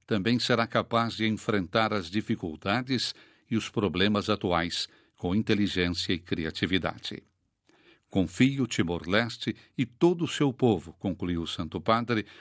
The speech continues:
"à proteção da Imaculada Conceição,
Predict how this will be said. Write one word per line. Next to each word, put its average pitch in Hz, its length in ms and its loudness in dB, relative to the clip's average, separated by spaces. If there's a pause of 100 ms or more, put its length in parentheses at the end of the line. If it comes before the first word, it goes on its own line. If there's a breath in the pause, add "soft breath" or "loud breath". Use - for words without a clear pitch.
(180 loud breath)
"à 120 140 0
proteção 123 640 2
da 139 100 4
Imaculada 123 600 2
Conceição, 107 760 -2